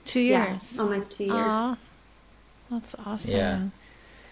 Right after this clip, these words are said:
Speaker 1: So you guys <clears throat> had this wonderful meeting, and then what was it like from there?
Speaker 3: Well,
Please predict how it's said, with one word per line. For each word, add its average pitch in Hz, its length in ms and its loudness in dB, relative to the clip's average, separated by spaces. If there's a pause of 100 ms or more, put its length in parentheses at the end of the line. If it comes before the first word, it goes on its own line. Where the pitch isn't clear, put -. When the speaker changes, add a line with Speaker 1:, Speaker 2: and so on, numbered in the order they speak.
(800)
Speaker 1:
So - 180 -2
you 233 120 0
guys 240 320 0
<clears throat> - 60 -4
had 254 320 10
this 196 180 -4
wonderful 233 420 -2
meeting, 196 480 -4
and 202 260 -8
then 190 600 -4
what 190 260 0
was 214 220 2
it 240 160 4
like 240 240 2
from 247 240 2
there? 233 480 2 (1800)
Speaker 3:
Well, 123 480 6